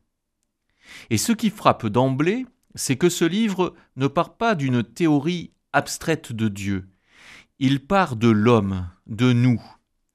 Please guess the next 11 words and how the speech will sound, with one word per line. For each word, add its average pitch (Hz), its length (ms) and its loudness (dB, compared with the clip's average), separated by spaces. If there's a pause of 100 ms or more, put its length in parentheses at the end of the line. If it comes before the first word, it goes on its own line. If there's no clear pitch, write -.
(540)
Le 127 140 2
propos 185 380 4
est 156 160 2
à 139 60 4
la 123 120 2
fois 107 300 0
simple 175 640 -4
et 120 80 -4
profond. 101 540 -4 (680)
Selon 101 380 -2
l'auteur, 147 680 0